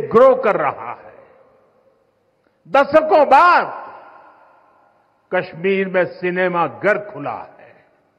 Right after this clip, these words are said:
साढ़े तीन दशक के बाद पहली बार श्रीनगर में ताजिया निकला है।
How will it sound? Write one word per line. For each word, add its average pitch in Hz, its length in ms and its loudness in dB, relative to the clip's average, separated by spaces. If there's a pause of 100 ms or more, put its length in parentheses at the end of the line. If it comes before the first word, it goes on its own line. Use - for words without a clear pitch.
(1160)
साढ़े 196 760 2
तीन 196 680 -6
दशक 170 520 -8
के 180 100 0
बाद 180 520 0 (1500)
पहली 233 420 0
बार 220 680 2 (1040)
श्रीनगर 185 800 -2
में 262 580 0 (1080)
ताजिया 151 680 0
निकला 143 560 -6
है। - 500 -20